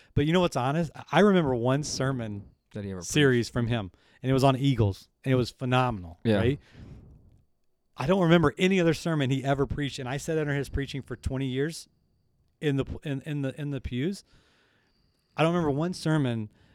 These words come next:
Speaker 1: but I remember the little moments. It was just me and him.
Speaker 2: Right.
Speaker 1: Right? Or me and him and a couple other guys. And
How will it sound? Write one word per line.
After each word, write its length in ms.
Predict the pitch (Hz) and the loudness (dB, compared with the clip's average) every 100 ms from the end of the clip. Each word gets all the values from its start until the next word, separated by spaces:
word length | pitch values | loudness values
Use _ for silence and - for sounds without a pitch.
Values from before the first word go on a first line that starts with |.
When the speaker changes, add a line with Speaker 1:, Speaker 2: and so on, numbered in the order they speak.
| _ - | _ -8
Speaker 1:
but 100 | 127 | -4
I 80 | |
remember 280 | 165 160 151 | -2 -2 0
the 100 | 131 | 0
little 220 | 123 139 | 2 2
moments. 340 | 127 120 120 - | 2 0 -2 -4
It 60 | |
was 140 | 120 110 | -4 -4
just 280 | 113 - 131 | -6 -8 -8
me 160 | 120 | -6
and 80 | 104 | -6
him. 240 | 107 90 - _ _ | -8 -8 -14 _ _
Speaker 2:
Right. 200 | 117 95 - - - | -8 -8 -10 -18 -6
Speaker 1:
Right? 240 | 113 131 - | -4 -2 0
Or 100 | 123 | 0
me 220 | 127 135 | 2 2
and 80 | 120 | 2
him 220 | 131 127 | 0 0
and 80 | 117 | -2
a 40 | |
couple 280 | - 123 123 | -4 -4 -2
other 240 | 120 110 104 | 0 -2 -2
guys. 440 | 117 117 107 - - | -2 -2 -4 -8 -4
And 300 | 127 120 | -2 -2